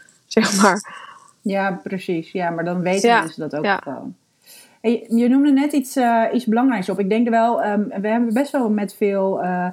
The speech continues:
Speaker 2: en dat zien we ook in de, in de sneakersport. Elke dinsdag om twaalf, eh, uur hebben we in de sneakersport, waarbij dus, eh, personal trainers en coaches vragen kunnen stellen.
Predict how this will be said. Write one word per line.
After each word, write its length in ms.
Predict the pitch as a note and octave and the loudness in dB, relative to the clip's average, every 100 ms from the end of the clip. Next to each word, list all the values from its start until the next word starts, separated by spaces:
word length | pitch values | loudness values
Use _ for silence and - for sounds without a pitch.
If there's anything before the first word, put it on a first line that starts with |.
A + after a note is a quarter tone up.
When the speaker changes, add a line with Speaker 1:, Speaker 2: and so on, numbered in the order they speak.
| - _ _ _ | -10 _ _ _
Speaker 2:
en 100 | F#3 | -6
dat 120 | F#3+ | -6
zien 180 | F#3 A3 | 0 0
we 120 | G#3 | 2
ook 260 | F3+ A3 A3 | 0 0 0
in 100 | G3+ | -2
de, 220 | F#3+ F3+ - | -2 -6 -4
in 120 | G3 | -6
de 60 | |
sneakersport. 580 | F#3 A#3 B3 B3 - A3 | 0 0 0 -4 -2 -2
Elke 280 | - F#3+ F#3+ | 0 -2 -2
dinsdag 340 | F#3 G3+ F#3+ | -2 -4 -6
om 120 | F#3+ F#3 | -8 -6
twaalf, 580 | F#3 F3+ F#3 F3+ - | -2 0 0 -4 -4
eh, 280 | F#3+ E3+ E3 E3 | -4 -2 -2 -2
uur 140 | F#3 F#3+ | -2 -2
hebben 180 | F3 E3+ | -4 -4
we 60 | |
in 60 | F3 | -6
de 80 | E3 | -4
sneakersport, 640 | A3+ A3+ A3+ - F#3 E3+ | -2 -2 -4 -4 -4 -2
waarbij 300 | F3+ E3+ E3+ | -4 -2 -2
dus, 240 | F3 E3+ | -4 -6
eh, 120 | G3 E3+ - | -6 -6 -4
personal 260 | F#3 G3 F3+ | -6 -6 -6
trainers 300 | F#3+ F#3 G3 | -4 -4 -6
en 100 | F3+ | -4
coaches 340 | F3+ F#3 F3 | -4 -6 -8
vragen 320 | - F#3+ F#3+ | -2 -2 -2
kunnen 200 | - F#3 | -6 -6
stellen. 500 | F3+ F3+ E3+ E3+ F3+ | -4 -4 -2 -2 -4